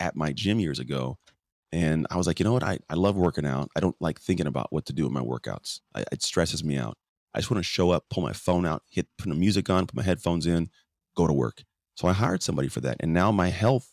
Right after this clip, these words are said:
is, is amazing comparatively to what it was, like, five years ago. I did an N F L test recently and found out I'm in better shape than I was,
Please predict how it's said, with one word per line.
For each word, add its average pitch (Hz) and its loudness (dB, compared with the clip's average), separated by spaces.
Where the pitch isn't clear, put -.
is, 82 0
is 78 0
amazing 92 2
comparatively 82 0
to 80 2
what 80 4
it 82 2
was, 80 0
like, 71 -4
five 87 -2
years 101 0
ago. - -4
I 64 -2
did 73 -4
an - -8
N 78 -2
F 73 -4
L 64 -2
test - -4
recently 71 -6
and 82 -2
found 80 2
out 92 4
I'm 92 2
in 80 0
better 90 4
shape 95 -2
than 90 2
I 92 2
was, 92 2